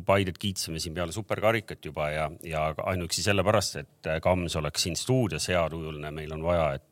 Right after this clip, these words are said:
et, äh, Paide hooaja algus oleks, oleks siin kenasti joone peal. Äh, Paide saab kohe ikkagi vähe tõsisema testi, ütleme nii, äh, kohe kolmapäeval, eks ju.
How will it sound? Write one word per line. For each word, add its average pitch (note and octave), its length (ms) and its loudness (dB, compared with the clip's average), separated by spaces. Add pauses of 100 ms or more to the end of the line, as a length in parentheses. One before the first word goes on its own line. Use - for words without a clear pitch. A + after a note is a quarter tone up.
et, C#2+ 220 -6
äh, D2+ 220 0 (120)
Paide D#2+ 340 4
hooaja E2 320 4
algus D#2 300 0
oleks, C#2 360 -4 (280)
oleks D#2 280 -2
siin E2+ 120 -4
kenasti F2 420 0
joone G2+ 260 4
peal. C#2+ 220 -2 (640)
Äh, F2 300 2
Paide G2 320 6
saab C3 400 8
kohe F#2 280 2 (760)
ikkagi E2+ 420 -4
vähe F2 220 2
tõsisema G2+ 540 0
testi, C2 380 -4 (340)
ütleme D2+ 640 -6
nii, D2+ 240 -4 (120)
äh, D#2 280 -6
kohe D#2+ 480 2
kolmapäeval, D2 560 2
eks - 220 -8
ju. - 80 -18